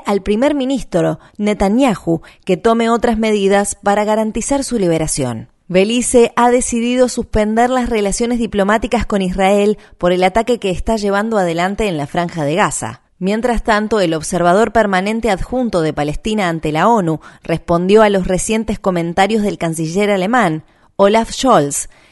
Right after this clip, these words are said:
quien dijo que Israel es una democracia que respeta el derecho internacional y los derechos humanos. Mahed Bamia escribió en las redes sociales:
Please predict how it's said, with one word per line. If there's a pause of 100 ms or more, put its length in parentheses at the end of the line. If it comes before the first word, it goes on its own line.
(220)
quien
dijo
que
Israel
es
una
democracia
que
respeta
el
derecho
internacional
y
los
derechos
humanos. (320)
Mahed
Bamia (480)
escribió
en
las
redes
sociales: